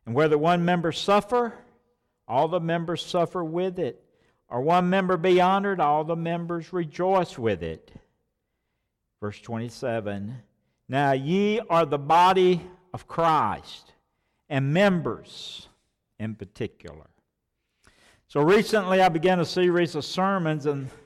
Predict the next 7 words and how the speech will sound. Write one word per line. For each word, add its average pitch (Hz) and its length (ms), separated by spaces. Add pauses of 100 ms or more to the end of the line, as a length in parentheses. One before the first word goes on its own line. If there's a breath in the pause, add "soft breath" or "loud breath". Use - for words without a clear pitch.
(100)
on 131 100
the 135 80
topic 160 1000 (460 loud breath)
of 127 180 (240)
biblical 190 460
church 175 420
membership. 135 1040